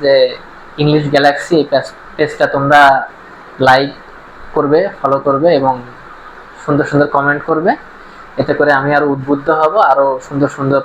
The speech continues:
টপিক নিয়ে তোমাদের মাঝে আসব, আরো সহজ সাবলীলভাবে তোমাদেরকে বোঝানোর চেষ্টা করব।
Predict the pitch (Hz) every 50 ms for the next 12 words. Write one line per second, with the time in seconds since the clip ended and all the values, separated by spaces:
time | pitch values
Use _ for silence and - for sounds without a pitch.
0 | - - 131 - - 131 - 139 139 135 131 135 131 127 127 131 127 - - -
1 | - - - 135 127 123 131 139 131 127 127 123 127 147 185 247 - - - -
2 | - - - - - - - - - - 143 139 151 147 - - 156 147 151 160
3 | 160 156 - - - - 151 147 160 160 160 160 156 151 156 151 156 151 147 143
4 | 139 135 147 139 139 - 208 311 370 - - - - - - - 135 135 131 131
5 | 139 139 165 196 - - 156 - - - 135 127 123 117 120 123